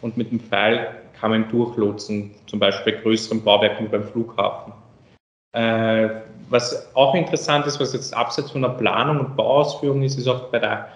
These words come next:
Einsichtnahme. Da entwickeln wir mit der Stadt Wien beim, bei einem europäischen Forschungsprojekt, das heißt Prise Vienna, äh, dass man quasi, bei uns in Wien ist es so,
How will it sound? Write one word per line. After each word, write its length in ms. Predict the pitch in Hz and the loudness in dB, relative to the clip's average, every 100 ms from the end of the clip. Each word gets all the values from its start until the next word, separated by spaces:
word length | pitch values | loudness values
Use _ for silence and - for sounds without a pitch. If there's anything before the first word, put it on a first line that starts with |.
| - - | -20 -6
Einsichtnahme. 880 | - 135 151 165 - 147 147 156 - | -2 0 -2 -6 -4 0 0 0 0
Da 80 | 143 | 0
entwickeln 480 | 123 120 131 - 131 | -2 -4 -8 -6 -4
wir 80 | 127 | -4
mit 220 | 120 - | -4 -6
der 60 | |
Stadt 380 | 117 - 120 - | -8 -4 -6 -6
Wien 340 | 127 143 147 - - - _ | -4 -2 -4 -8 -16 -20 _
beim, 200 | 120 117 - - 117 | 0 0 -4 -14 0
bei 340 | 113 113 113 | 4 4 4
einem 220 | 113 113 113 | 4 4 2
europäischen 680 | 113 113 123 117 120 123 | 2 2 2 0 0 -4
Forschungsprojekt, 1000 | - 113 131 139 - - 123 123 - - - | 4 4 2 -4 -8 -2 0 0 -2 -16 -16
das 100 | - | -6
heißt 240 | 110 - | -6 -6
Prise 320 | - 127 127 120 | -4 -4 -2 2
Vienna, 580 | 107 110 131 135 135 - - - - | 2 2 0 0 -6 -14 -20 -14 -4
äh, 360 | 113 113 113 113 | 0 2 0 0
dass 260 | 117 - - | -4 -6 -2
man 240 | 113 110 | 0 2
quasi, 600 | 117 113 110 120 117 110 - - - | 4 4 2 2 2 0 -6 -12 2
bei 80 | 127 | 4
uns 300 | 139 151 - | 6 2 2
in 160 | 143 | 0
Wien 180 | 135 147 | 2 2
ist 160 | 147 - | 2 -2
es 120 | 139 | -2
so, 360 | 135 135 135 | 2 4 4